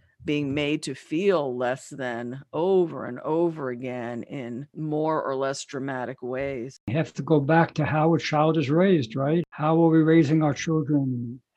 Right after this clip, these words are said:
Speaker 2: How can they feel more full in themselves, more accepting of themselves, more looking to link to the spiritual aspect of themselves? If we aren't giving that to children, then it's gonna be very hard for them to access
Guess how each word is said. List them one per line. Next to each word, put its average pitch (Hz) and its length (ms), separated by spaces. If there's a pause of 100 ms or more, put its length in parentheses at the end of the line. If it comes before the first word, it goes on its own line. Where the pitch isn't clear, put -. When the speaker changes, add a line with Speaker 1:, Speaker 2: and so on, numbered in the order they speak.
(200)
Speaker 2:
How 147 240
can 160 220
they 151 320
feel 160 260
more 151 300
full 170 380
in 151 100
themselves, 139 800
more 143 180
accepting 151 520
of 123 120
themselves, 131 880
more 147 480 (100)
looking 156 380
to 135 580
link 147 380
to 135 580 (600)
the 143 60
spiritual 147 600
aspect 143 400
of 127 80
themselves? 135 800
If - 100
we 175 140
aren't 185 240
giving 190 240
that 160 160
to 147 80
children, 151 500
then 143 340
it's - 120
gonna 160 120
be 147 80
very 170 220
hard 156 260
for 147 140
them 135 300
to 135 280 (100)
access 151 440